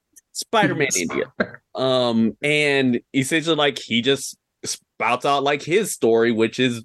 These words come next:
Speaker 1: just Peter Parker's, but in India. Um,
Speaker 2: Mm-hmm.
Speaker 1: just like the comic book origins, with the only difference being that he's a lot more attractive. He got that good hair. Uh, he, he got that good build,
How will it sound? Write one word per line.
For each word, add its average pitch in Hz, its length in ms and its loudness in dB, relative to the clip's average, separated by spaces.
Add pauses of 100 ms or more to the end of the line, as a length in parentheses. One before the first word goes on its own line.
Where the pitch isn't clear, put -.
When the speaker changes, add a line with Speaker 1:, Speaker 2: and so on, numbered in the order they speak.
(100)
Speaker 1:
just - 360 -4 (360)
Peter 120 240 0
Parker's, 127 680 0
but 117 340 0 (420)
in 98 200 -2
India. 127 460 2 (400)
Um, - 100 -6 (340)
Speaker 2:
Mm-hmm. - 840 -4
Speaker 1:
just 165 260 0
like 220 220 2
the 226 80 2
comic 220 320 2
book 147 160 2
origins, 147 460 2 (180)
with 147 220 0
the 139 140 4
only 185 180 4
difference 170 360 0
being 143 300 2
that 117 280 2 (420)
he's 190 260 2
a 92 100 4
lot 92 440 0
more 185 200 4
attractive. 139 680 0 (320)
He 147 100 2
got 139 240 -4
that 151 220 0
good 180 240 4
hair. 127 480 0 (380)
Uh, 117 760 2 (140)
he, 139 200 0
he 165 160 -2
got 151 220 -2
that 143 220 0
good 139 260 2
build, 147 560 4